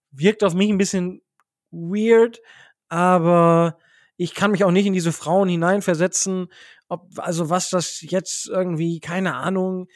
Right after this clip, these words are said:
Also ich, ich hab, ich hab keine Meinung da, weil ich mich nicht in diese Frauen hineinversetzen kann und auch, ein-, also ich, ich verstehe es nicht und dementsprechend hab ich da, äh, sage ich da auch nicht weiter was zu, weil, ja,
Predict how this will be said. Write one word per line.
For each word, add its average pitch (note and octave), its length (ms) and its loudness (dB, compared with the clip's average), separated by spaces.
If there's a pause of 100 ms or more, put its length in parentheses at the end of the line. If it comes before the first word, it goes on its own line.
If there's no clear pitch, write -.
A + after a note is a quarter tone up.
(340)
Also F3 320 2
ich, - 480 -14
ich - 220 -8
hab, - 180 -6 (360)
ich - 180 -10
hab G#3+ 160 -2
keine F#3 240 0
Meinung G3 380 0
da, A3 300 -2 (300)
weil E3 220 0
ich - 140 -10
mich F3+ 380 -6
nicht F3 220 -6
in F3+ 100 -10
diese E3+ 180 -6
Frauen G#3 340 -2
hineinversetzen F3+ 680 -2
kann F3+ 340 -4
und D#3 160 0 (500)
auch, E3+ 220 -2
ein-, G3 220 -6
also F#3 180 -6
ich, - 260 -8
ich - 120 -8
verstehe F3 420 0
es G#3 140 0
nicht A3 340 0 (420)
und F3 380 -2
dementsprechend E3+ 600 2
hab D#3+ 120 0
ich C#3 100 -4
da, D3+ 380 2 (560)
äh, - 240 -16 (420)
sage D#3 220 0
ich D3+ 80 -2
da D#3+ 80 2
auch D3 160 2
nicht D3+ 240 -2
weiter D#3+ 260 4
was D3+ 200 0
zu, D3 260 -4
weil, C#3 560 -2
ja, C3 400 -6